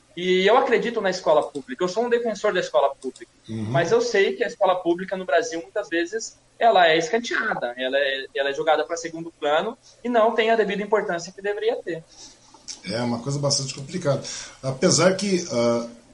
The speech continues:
Speaker 2: o seu, apesar também que esse, esse novo, esse plano que você acabou de falar aí com relação à retomada, né, de, de,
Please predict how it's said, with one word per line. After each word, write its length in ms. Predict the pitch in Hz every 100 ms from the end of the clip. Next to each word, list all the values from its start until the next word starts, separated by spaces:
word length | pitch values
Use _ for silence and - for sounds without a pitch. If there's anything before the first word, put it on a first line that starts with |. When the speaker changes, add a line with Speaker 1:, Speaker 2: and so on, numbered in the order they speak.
| -
Speaker 2:
o 60 |
seu, 300 | - 143 143
apesar 380 | 110 - 131 156
também 320 | - 143 180
que 120 | 180
esse, 300 | 160 147 -
esse 220 | 131 - 131
novo, 340 | 147 139 123
esse 160 | 120 -
plano 320 | - 139 156
que 80 | 135
você 180 | 110 113
acabou 220 | 110 110
de 80 | 110
falar 320 | - 104 107
aí 80 | 113
com 100 | -
relação 560 | 104 101 - 107 98 92
à 60 | 101
retomada, 680 | 113 143 117 107 139 113
né, 180 | 110 135 104
de, 80 | 90
de, 320 | 82 85